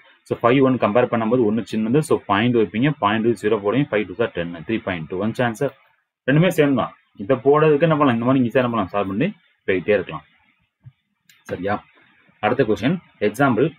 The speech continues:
one point nine. Convert the following into simplest form. முதல்ல simplest form என்னன்னு தெரிஞ்சுக்கணும். சரியா?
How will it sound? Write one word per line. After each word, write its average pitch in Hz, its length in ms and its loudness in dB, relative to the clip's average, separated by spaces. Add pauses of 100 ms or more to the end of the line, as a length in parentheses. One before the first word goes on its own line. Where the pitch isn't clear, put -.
one 117 200 0
point 123 300 -2
nine. 82 260 -8 (400)
Convert 165 300 4
the 165 100 4
following 135 460 2 (220)
into 120 300 0 (120)
simplest 175 600 0
form. 85 200 -4 (120)
முதல்ல 123 240 -2
simplest 170 400 2
form 147 120 2
என்னன்னு 123 240 0
தெரிஞ்சுக்கணும். 101 460 -2
சரியா? 101 260 0